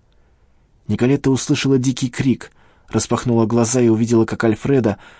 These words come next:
откинулся на спинку инвалидного кресла. Нож выпал у него из руки и вонзился в земляной пол.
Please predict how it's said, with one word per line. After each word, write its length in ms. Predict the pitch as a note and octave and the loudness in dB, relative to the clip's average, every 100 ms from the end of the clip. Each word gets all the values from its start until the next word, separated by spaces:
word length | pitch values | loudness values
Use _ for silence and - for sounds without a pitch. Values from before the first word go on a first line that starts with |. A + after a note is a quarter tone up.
| - | -8
откинулся 580 | A2+ - D3 C3+ - A#2+ | -6 -2 0 2 0 0
на 120 | A#2 | 0
спинку 540 | - C3+ A#2+ - A2 - | -2 -2 -2 -2 -6 -2
инвалидного 540 | A#2+ A2+ G#2+ G#2 G2 | 0 2 0 0 -2
кресла. 400 | - F2+ - - - _ _ _ _ _ _ - | -4 -8 -10 -14 -20 _ _ _ _ _ _ -4
Нож 320 | C3+ C#3+ - | 0 0 0
выпал 520 | C#3 D#3+ B2+ A#2 - | 2 2 2 0 0
у 60 | A#2+ | 0
него 280 | B2 A#2 A#2+ | 2 4 4
из 140 | A2 | 4
руки 340 | A#2 A2 - C#3 | 0 -2 0 0
и 80 | |
вонзился 600 | A2+ A#2 A2+ C3 A#2+ - G#2+ | 2 0 0 0 0 0 -2
в 40 | |
земляной 480 | A2 A2 G#2+ G#2+ G#2 | -2 -2 0 0 -2
пол. 300 | - - | -4 -8